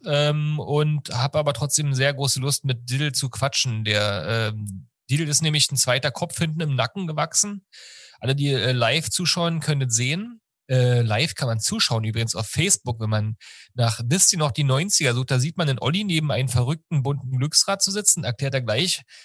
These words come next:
warum er da einen verrückten bunten Glücksrad hat. Liebe Grüße nochmal an Frederik Meißner, er war letzte Woche da. Und jedenfalls ist Lidl,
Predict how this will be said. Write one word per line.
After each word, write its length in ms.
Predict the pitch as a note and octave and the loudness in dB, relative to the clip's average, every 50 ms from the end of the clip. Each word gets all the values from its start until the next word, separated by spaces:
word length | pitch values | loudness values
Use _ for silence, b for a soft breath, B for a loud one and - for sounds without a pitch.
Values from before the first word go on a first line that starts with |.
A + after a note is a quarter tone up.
| B B _ | B B _
warum 280 | - A2+ A#2 C3 D3+ D#3 | 0 0 2 2 2 2
er 80 | C#3 A#2+ | 2 2
da 100 | B2 A#2+ | 2 2
einen 140 | A#2 A#2 A2 | 2 0 0
verrückten 480 | - - C#3+ C#3+ - - B2 B2 A#2+ | 0 0 0 -2 0 0 0 0 2
bunten 340 | A2 C3 C#3+ C3+ B2+ A#2+ A2+ | 0 -2 -2 -2 -4 -4 -2
Glücksrad 580 | A2+ C#3+ D#3+ - - - - F#3+ F#3+ F3+ C#3+ D#3 | -2 -2 0 0 -2 0 2 2 0 0 0 -2
hat. 280 | G3+ G#3 G#3 - D#3+ - _ | -2 -2 -4 -8 -14 -12 _
Liebe 180 | C3 C3+ C3+ | -4 -2 -2
Grüße 220 | C3 E3+ E3+ - F#3 | -2 -2 -4 -4 -4
nochmal 180 | F#3 F3 D#3+ D3+ | -2 0 0 -2
an 60 | C#3 | -2
Frederik 400 | - - D#3+ D#3 C#3+ C3 A#2+ A2 | -2 -2 -2 -2 -2 -2 -4 -2
Meißner, 320 | A#2+ A#2 B2 D#3+ - G#3 G3 | 0 0 2 4 4 4 4
er 60 | D#3+ | 2
war 80 | C3 B2+ | 2 2
letzte 260 | C#3+ - - F#3 F3 | 2 2 2 2 0
Woche 220 | E3 E3 F3+ F3+ F3 F3 | -2 -4 -4 -6 -6 -8
da. 260 | - F#3 F#3 G3+ F3+ C3+ B2 - _ _ _ _ _ _ | -6 -4 -4 -4 -6 -8 -14 -20 _ _ _ _ _ _
Und 180 | _ - G3+ G#3 | _ -4 -2 -2
jedenfalls 320 | A3 A3 - G#3+ G#3 - | -2 -4 -4 -4 -6 -2
ist 160 | - D#3+ - | -2 -2 -2
Lidl, 260 | D3+ D3 E3+ G#3+ A#3+ | 0 -2 -4 -2 -2